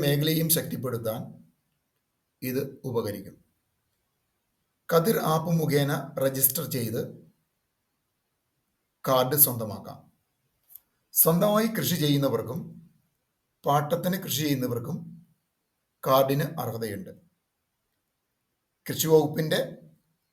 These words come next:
വാർഷിക പദ്ധതി നിർവഹണത്തിൽ ഗുണഭോക്താക്കളെ സുതാര്യമായി കണ്ടെത്തുന്നതിനും സമയബന്ധിതമായി ആനുകൂല്യങ്ങൾ ലഭ്യമാക്കാനും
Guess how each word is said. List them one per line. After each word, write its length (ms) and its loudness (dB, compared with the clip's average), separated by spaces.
വാർഷിക 480 2
പദ്ധതി 420 4
നിർവഹണത്തിൽ 600 -2
ഗുണഭോക്താക്കളെ 840 2
സുതാര്യമായി 800 4
കണ്ടെത്തുന്നതിനും 680 -2
സമയബന്ധിതമായി 1080 2
ആനുകൂല്യങ്ങൾ 720 0
ലഭ്യമാക്കാനും 840 0